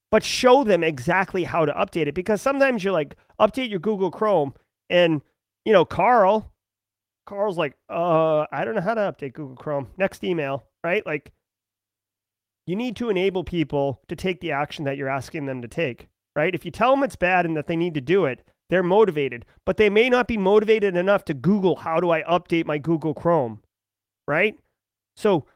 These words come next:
lead them as far and as, I mean, lead them as close to the watering hole as you can.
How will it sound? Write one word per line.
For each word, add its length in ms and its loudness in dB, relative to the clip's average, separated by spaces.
lead 420 -2
them 200 2
as 180 -2
far 580 0
and 200 -2
as, 200 -4
I 60 -6
mean, 160 -6
lead 200 -2
them 120 -2
as 140 0
close 560 -2
to 100 -6
the 100 0
watering 480 -2
hole 200 -2
as 140 -4
you 80 -12
can. 360 -4